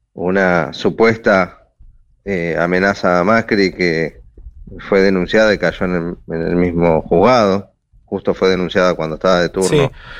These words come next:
Speaker 2: Sí,
Speaker 1: esa
Speaker 2: uno,
Speaker 1: jueza.
Speaker 2: una, una persona que, que había tuiteado algo así como "¿Cuánto me pagan por
Speaker 1: Sí.
Speaker 2: matar a Macri y, y a Luciani?".
Speaker 1: Sí.
Speaker 2: Digo, claramente
Speaker 1: Que
Speaker 2: repudiable.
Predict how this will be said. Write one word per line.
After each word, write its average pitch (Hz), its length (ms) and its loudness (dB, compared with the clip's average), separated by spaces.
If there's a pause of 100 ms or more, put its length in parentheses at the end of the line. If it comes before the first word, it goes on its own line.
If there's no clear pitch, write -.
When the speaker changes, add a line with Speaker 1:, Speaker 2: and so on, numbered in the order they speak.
(100)
Speaker 2:
Sí, 214 180 2
Speaker 1:
esa 190 40 4
Speaker 2:
uno, 208 260 2
Speaker 1:
jueza. 185 420 2
Speaker 2:
una, - 20 -4 (140)
una 185 80 2
persona 185 440 2
que, 143 220 0
que 131 100 0
había 147 240 2
tuiteado 143 640 2
algo 143 200 0
así 139 260 -2
como 135 200 2
"¿Cuánto 135 300 2
me 127 120 2
pagan 139 280 2
por 120 120 2
Speaker 1:
Sí. 120 60 2
Speaker 2:
matar 120 200 4
a 127 80 2
Macri 135 520 2
y, 120 320 2
y 135 120 2
a 120 60 4
Luciani?". 160 540 2
Speaker 1:
Sí. 131 60 4
Speaker 2:
Digo, 107 180 4
claramente 160 440 2
Speaker 1:
Que 147 80 2
Speaker 2:
repudiable. 151 460 2